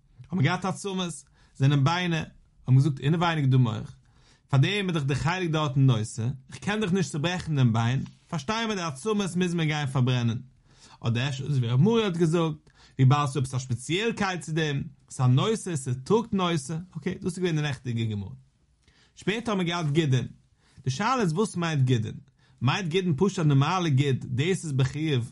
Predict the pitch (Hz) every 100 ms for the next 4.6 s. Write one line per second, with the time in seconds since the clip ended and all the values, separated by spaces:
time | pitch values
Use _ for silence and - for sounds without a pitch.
0 | - 123 143 175 147 135 151 143 131 120
1 | 120 110 127 - _ _ _ - - _
2 | 135 147 147 151 131 117 - 107 120 131
3 | 165 - _ - _ 120 120 123 120 110
4 | 104 110 110 110 117